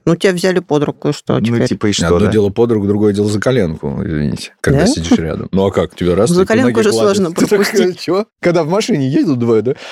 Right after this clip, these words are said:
Speaker 3: А ты просто так, да, я с тобой дружу, не переживай, просто все, я трогаю, не просто так».
Speaker 1: Но это уже прямое, м, э, это указание.
Speaker 3: <laughs> Да,
Speaker 1: Ну,
Speaker 3: про вербализацию,
Speaker 1: куда, что
Speaker 3: что
Speaker 1: дальше?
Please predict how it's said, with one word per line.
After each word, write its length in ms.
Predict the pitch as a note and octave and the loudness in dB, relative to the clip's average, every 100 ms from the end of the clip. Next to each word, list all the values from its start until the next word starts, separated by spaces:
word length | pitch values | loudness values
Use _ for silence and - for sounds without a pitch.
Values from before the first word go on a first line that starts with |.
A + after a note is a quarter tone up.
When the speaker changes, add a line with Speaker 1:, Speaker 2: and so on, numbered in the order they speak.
| - | -10
Speaker 3:
А 40 | - | -2
ты 80 | E3 | 2
просто 280 | A3 - | 2 0
так, 80 | A3 | -2
да, 80 | E3 | 0
я 120 | C4 | -2
с 80 | F#3+ | -2
тобой 200 | B2+ A2 | -2 -2
дружу, 260 | G2 G#2 F#2 | 0 -2 0
не 140 | F2 | 0
переживай, 380 | F#2 E2 E2+ C2 | -2 -2 -4 -6
просто 240 | - - - | -14 -16 -12
все, 220 | - C#2 | -8 -6
я 100 | - - | -6 -4
трогаю, 320 | - - A#1+ | -2 -2 -4
не 80 | - | -4
просто 300 | - - - | -4 -2 -2
так». 140 | - | 0
Speaker 1:
Но 80 | F#3+ | 2
это 200 | G3 - | 2 0
уже 140 | G3+ G3 | 0 0
прямое, 440 | - G3 F3 D3 D3+ | 0 0 2 0 -2
м, 260 | - C#3+ | -6 -4
э, 600 | D3 C#3 C#3 C#3+ D3 C#3+ C3+ | -2 -2 0 0 0 -2 -4
это 240 | - C#3+ | -2 -2
указание. 480 | - E3 E3+ E3 E3 | 0 0 2 2 0
Speaker 3:
<laughs> 560 | - - C4+ - A#3 | 0 0 -2 0 -4
Да, 160 | B3+ B3+ | 0 2
Speaker 1:
Ну, 80 | D4 | 2
Speaker 3:
про 80 | D4+ | 0
вербализацию, 360 | - - B2 C4 | -2 -6 -4 0
Speaker 1:
куда, 160 | B3+ - | 0 -2
что 140 | - | -4
Speaker 3:
что 80 | C4 | -2
Speaker 1:
дальше? 420 | F#3 F#3 A3+ - | 0 -2 -2 -8